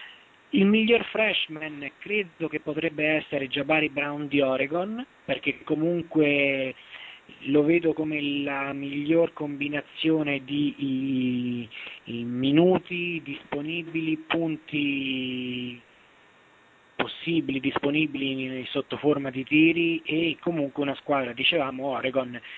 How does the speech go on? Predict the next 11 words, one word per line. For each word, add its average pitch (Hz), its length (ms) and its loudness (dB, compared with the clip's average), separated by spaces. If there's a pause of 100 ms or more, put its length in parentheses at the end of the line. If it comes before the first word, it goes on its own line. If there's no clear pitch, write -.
(160)
di 143 460 8
medio-alto 139 760 0
livello. 107 680 -8 (460)
E 240 100 0
poi, 147 1300 2
se 143 120 -12
devo 143 280 -2
dare 143 360 0
un 131 180 -8
premio 143 480 -2
al 131 420 -2